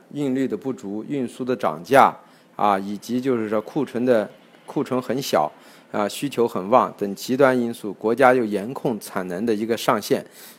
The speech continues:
所以基于这四到五个方面的因素，我们认为呢，暂时呢，啊，在四季度呢，啊，动力煤是具有很强的一个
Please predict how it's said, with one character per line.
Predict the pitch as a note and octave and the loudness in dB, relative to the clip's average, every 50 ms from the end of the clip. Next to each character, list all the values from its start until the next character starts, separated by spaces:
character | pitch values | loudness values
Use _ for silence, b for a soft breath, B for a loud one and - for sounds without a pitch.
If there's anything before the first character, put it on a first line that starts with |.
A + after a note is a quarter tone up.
| B | B
所 | B - B2 A#2+ | B 2 4 4
以 | B2 A#2+ | 4 2
基 | A#2 - C#3 C3+ | 0 -2 -2 0
于 | B2+ C3 | 0 0
这 | B2+ C3 C#3 A#2+ | 0 0 -2 -2
四 | - - - D3 | -2 -2 -2 4
到 | C3+ B2+ A#2 | 6 6 6
五 | A2 F#2+ F2 | 4 2 -4
个 | G2+ A#2+ | -6 -4
方 | - - B2+ B2 | 0 0 0 2
面 | C3 B2 A2+ | 2 0 0
的 | G#2 | -2
因 | G2+ A2+ A#2+ A#2+ | -2 -2 -4 -4
素， | A#2+ - B2 | -6 -6 -4
我 | G#2 F#2+ | -4 -2
们 | F#2+ G#2 A2+ | -2 0 0
认 | B2 A2+ G#2 | 0 0 0
为 | G2 G#2 A2 | -2 -2 -2
呢， | A#2 G#2 F2+ B B B B B | -2 -4 -4 B B B B B
暂 | B - A2+ G2 F#2+ | B 0 0 0 0
时 | F#2+ - - | -2 -4 -2
呢， | A#2 B2+ A#2+ A2 G#2 - B B B B | 0 2 2 2 0 -4 B B B B
啊， | - - G2+ G#2 G#2 G2 F#2 - - - _ - | -4 -2 0 0 0 -2 -4 -8 -16 -20 _ 0
在 | - C3 A#2+ A2 G#2 - - - _ - | 4 4 4 4 4 -2 -8 -14 _ -20
四 | - - - - D#3 C#3 | -16 -12 -8 -4 -4 -4
季 | A#2 A#2 A#2 | -2 -4 -4
度 | A2 A#2 A2+ | -4 -4 -4
呢， | G#2+ G2+ F#2 F2+ F2+ - | -4 -4 -4 -6 -8 -6
啊， | - F#2+ F#2+ F2 E2 - b b b b b - | -6 -4 -4 -4 -6 -10 b b b b b -4
动 | - C#3 C3+ B2 | 0 2 2 2
力 | |
煤 | A2 G#2 G#2+ A2+ | 2 0 0 -2
是 | A2+ - | -2 -4
具 | A2+ - - B2+ | -6 -4 0 0
有 | A#2 A2 G#2+ | 2 2 0
很 | - - F#2+ F2+ F2+ | -2 -4 -6 -6 -6
强 | - - - F#2+ A#2 | -8 -4 -4 0 0
的 | B2 | 0
一 | A2+ G#2 G#2+ A2 | 0 0 -2 -4
个 | - - A#2 G#2 F#2+ | 0 2 4 4 2